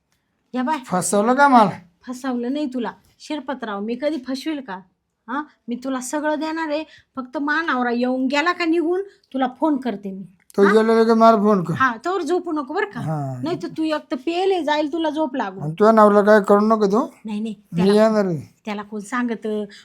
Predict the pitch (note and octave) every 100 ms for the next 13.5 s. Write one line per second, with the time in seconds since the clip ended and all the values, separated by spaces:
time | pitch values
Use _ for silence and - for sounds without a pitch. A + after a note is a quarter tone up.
0 | - G#3+ C4 C4+ C4+ B3+ B3 A#3+ C4 A#3+
1 | B3+ C#4+ C#4 C4 C4+ D4 C#4+ B3 A#3 B3+
2 | D4 C4+ C4 C#4 D4 C#4 B3+ G#3 F#3+ F#3+
3 | F#3 G#3+ G#3+ G#3 A3 G#3+ A#3 A#3+ A#3+ A#3
4 | G#3+ F#3+ F3+ G3 G3+ G3+ G3 F#3+ F#3 F3
5 | F3 F#3 A3+ A3+ B3 F#3+ F#3 G#3 A3 C#4
6 | A#3 E3 G#3 B3 B3 B3 - A3 G#3+ A#3
7 | B3+ B3 - _ _ C4+ D#4 D4 C4 B3+
8 | C4 B3+ B3+ A3+ B3 D#4+ D#4 A#3 _ _
9 | _ _ G3 C4+ D4 D4 D4+ F4 F#4 C4
10 | - _ - A3+ A#3+ D4+ D#4+ D4+ F4+ F#4+
11 | E4+ C4+ B3+ B3 B3+ D4 E4+ F4 D#4+ E4+
12 | F4 E4 D4 C#4 D#4 D4+ C4 A#3+ A3 A3
13 | G#3 G#3 A#3 - D#4